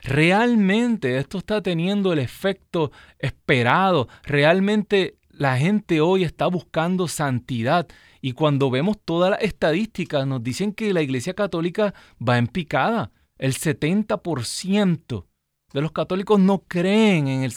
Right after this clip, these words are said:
en el, en el sacramento de la presencia real de Cristo en la Eucaristía. Eh, la iglesia vacía, la, están fun-, fusionando unas con otras las parroquias porque no hay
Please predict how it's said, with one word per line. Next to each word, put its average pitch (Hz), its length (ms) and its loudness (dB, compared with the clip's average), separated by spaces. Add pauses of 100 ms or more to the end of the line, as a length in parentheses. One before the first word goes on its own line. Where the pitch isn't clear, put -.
(100)
en 143 180 -6
el, 147 160 -6
en 131 220 -4
el 123 80 -4
sacramento 139 540 -4
de - 20 0
la 143 100 2
presencia 131 420 -4
real 170 220 -2
de 170 100 -2
Cristo 160 300 -6
en 175 60 -4
la 170 60 -6
Eucaristía. 170 760 -4 (1400)
Eh, 135 300 0 (140)
la 135 160 0
iglesia 151 600 0 (260)
vacía, 160 640 2
la, 127 120 -4
están 127 260 -4
fun-, 170 480 -8
fusionando 151 800 0
unas 147 160 -2
con 143 220 -6
otras 156 200 -2
las 156 100 -2
parroquias 143 520 -2
porque 135 280 -4
no 147 320 2
hay 180 300 2